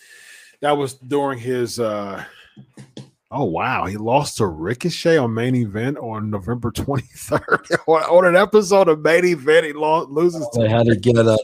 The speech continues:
Speaker 2: they had to get Ricochet ready for the program with Carrillo, bro. Come on, man.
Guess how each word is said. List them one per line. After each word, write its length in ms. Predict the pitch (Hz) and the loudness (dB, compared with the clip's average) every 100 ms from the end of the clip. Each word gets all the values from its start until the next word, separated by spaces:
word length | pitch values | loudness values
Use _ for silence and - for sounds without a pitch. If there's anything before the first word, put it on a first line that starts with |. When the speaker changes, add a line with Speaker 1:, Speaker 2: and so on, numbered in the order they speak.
| - | 2
Speaker 2:
they 120 | 120 | 4
had 120 | 120 | 4
to 80 | 120 | 4
get 160 | 120 117 | 2 2
Ricochet 520 | 123 120 117 - 117 | 2 0 0 2 4
ready 320 | 117 123 123 | 4 4 4
for 160 | 110 131 | 2 2
the 100 | 117 | 2
program 500 | - 135 123 120 120 | 4 4 4 4 4
with 160 | 120 - | 2 2
Carrillo, 500 | 123 165 208 110 92 | 4 6 6 4 0
bro. 300 | 92 113 131 | -2 0 0
Come 180 | 175 185 | 0 0
on, 220 | 127 90 | 0 -2
man. 300 | 92 135 | -4 -4